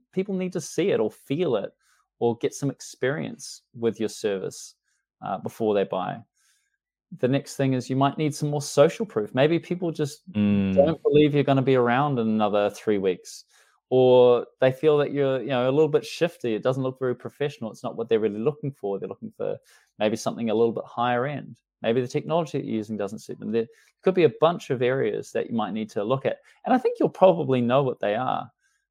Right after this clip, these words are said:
Speaker 1: but
Speaker 2: Mm.
Speaker 1: maybe, again, haven't had enough time to really think, "Hey, is this, is this a priority for my marketing strategy?"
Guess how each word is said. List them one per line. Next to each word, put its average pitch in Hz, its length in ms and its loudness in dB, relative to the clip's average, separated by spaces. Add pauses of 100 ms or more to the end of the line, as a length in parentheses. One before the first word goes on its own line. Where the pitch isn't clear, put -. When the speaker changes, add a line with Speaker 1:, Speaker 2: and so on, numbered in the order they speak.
(140)
Speaker 1:
but - 220 2
Speaker 2:
Mm. 143 100 -4
Speaker 1:
maybe, 123 340 2
again, 113 260 -2
haven't 113 320 -2
had 107 220 -4
enough 101 340 -8
time 101 300 -8
to 101 120 -12
really 98 160 -6
think, - 540 -8 (220)
"Hey, 131 220 6
is 101 180 -2
this, - 380 -4 (180)
is 101 120 -10
this 107 180 -8
a 95 40 -8
priority 101 380 -8
for 107 160 -16
my 98 200 -8
marketing 98 440 -12
strategy?" - 500 -14